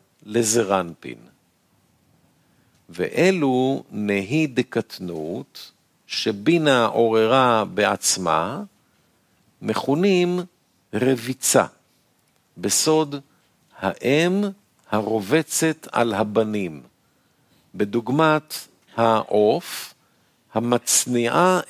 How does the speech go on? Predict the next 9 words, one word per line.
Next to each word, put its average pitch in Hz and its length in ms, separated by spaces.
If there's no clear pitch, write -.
את - 220
רגליים 127 640
שלה 95 640
בעת 110 580
שהיא 123 280
מחממת 135 1080
את - 140
הבנים 101 520
שלה. 64 320